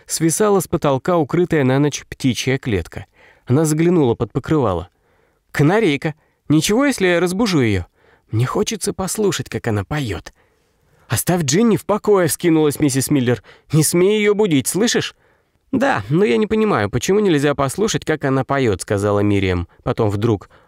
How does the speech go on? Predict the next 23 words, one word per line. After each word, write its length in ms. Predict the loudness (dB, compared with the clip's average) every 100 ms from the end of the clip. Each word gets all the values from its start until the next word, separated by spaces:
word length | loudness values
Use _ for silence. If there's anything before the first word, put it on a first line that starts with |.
| _ _ -2
«А 80 | 2
у 80 | 2
вас 240 | 2 0
не 80 | 0
найдется 500 | 2 2 0 -2 -4
чего-нибудь 840 | -2 -2 0 2 2 0 -2 -4
поесть? 640 | -4 0 2 0 -2 -8 -16 _ _
Я 200 | -2 2
умираю 580 | 2 2 2 0 0 -2
с 60 | 0
голода. 420 | 0 0 0 -4 -10 -18 -16 -16 -8
Хотя 240 | -4 -2
бы 80 | 0
молоко 460 | 2 2 0 0 0
и 100 | 0
сэндвичи 760 | -2 0 2 0 -2 -4 -2
с 120 | -2
джемом, 600 | -4 0 0 2 0 -2
и 60 | -4
то 240 | -4 -2
было 220 | 0 -2 -2
бы 120 | -6
прекрасно». 680 | -6 -6 -6 -8 -10 -18